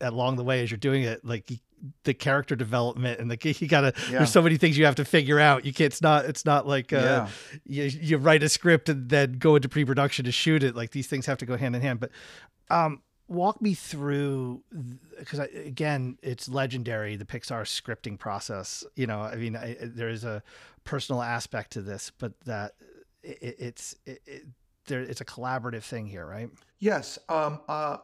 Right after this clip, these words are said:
Speaker 2: it is a personal thing. I never thought it would be a personal thing.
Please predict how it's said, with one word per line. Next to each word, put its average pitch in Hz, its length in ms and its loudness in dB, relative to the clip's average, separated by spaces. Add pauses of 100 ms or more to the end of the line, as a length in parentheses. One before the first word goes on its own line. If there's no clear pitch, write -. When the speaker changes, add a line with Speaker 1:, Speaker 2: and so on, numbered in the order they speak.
(320)
Speaker 2:
it 156 140 -6
is 196 200 -4
a 196 60 0
personal 175 540 -10
thing. 165 380 -10 (100)
I 139 140 -2
never 139 480 -2
thought 131 340 -2
it 151 180 -4
would 143 200 -10
be 151 140 -8
a 156 60 -6
personal 156 440 -12
thing. 165 400 -12